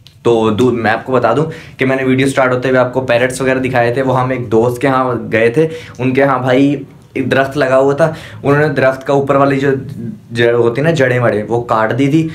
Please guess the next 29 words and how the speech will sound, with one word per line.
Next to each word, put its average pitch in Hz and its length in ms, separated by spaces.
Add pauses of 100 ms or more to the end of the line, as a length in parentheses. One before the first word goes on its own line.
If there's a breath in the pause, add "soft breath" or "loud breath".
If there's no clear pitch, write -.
(140 loud breath)
और 120 100
उसके 123 200
साइडों 123 400
में 147 140
पूरा 131 200
जंगला 117 380
बना 113 220
दिया 104 200
था 113 80
यूँ 107 200
चौ-, 107 280 (160)
चौरस 117 360
करके 117 280
ना। 151 140 (340 loud breath)
और 117 160
उसके 123 260
अंदर 147 220
उन्होंने 139 260
वो 139 140
parrots 123 400
रखे 131 240
हुए 143 180
हैं 139 80
और 120 300
वो 117 220
हैं 131 380
ऑस्ट्रेलियन 123 520
parrots 139 360
हैं 147 160